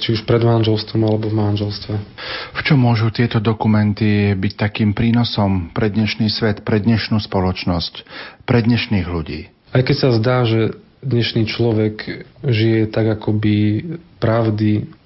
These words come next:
Speaker 1: o láske nebolo, ako by nebolo skutočnej lásky, kde si v hĺbke srdca človek vždy bude túžiť po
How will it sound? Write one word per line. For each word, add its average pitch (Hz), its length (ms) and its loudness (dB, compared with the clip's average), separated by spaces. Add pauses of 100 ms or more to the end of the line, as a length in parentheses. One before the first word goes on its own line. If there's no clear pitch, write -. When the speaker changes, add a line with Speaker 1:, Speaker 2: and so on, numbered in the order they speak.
Speaker 1:
o 117 80 0
láske 110 400 -2
nebolo, 107 480 2 (240)
ako 107 240 -2
by 110 60 2 (100)
nebolo 107 400 2 (160)
skutočnej 117 560 0
lásky, 107 560 0 (240)
kde 120 320 0
si 123 160 2
v 110 80 0
hĺbke 127 320 0
srdca 120 400 -2
človek 113 400 2
vždy 110 240 0
bude 113 320 0 (160)
túžiť 110 480 0
po 107 160 -2